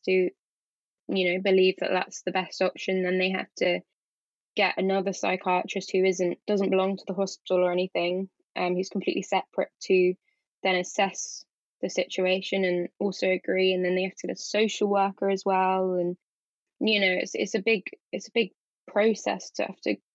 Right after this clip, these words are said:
go through. And you're just sort of, you know, having to talk to so many people, and it's, it's very, very stressful. And,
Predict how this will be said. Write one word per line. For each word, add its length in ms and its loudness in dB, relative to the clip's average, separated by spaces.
go 280 4
through. 220 2
And 140 0
you're 100 -2
just 200 -8
sort 160 2
of, 80 0
you 100 2
know, 160 2
having 240 0
to 140 -4
talk 460 2
to 300 0
so 180 -2
many 340 0
people, 520 2
and 440 -2
it's, 300 -10
it's 200 -8
very, 520 2
very 180 0
stressful. 720 -2
And, 260 -4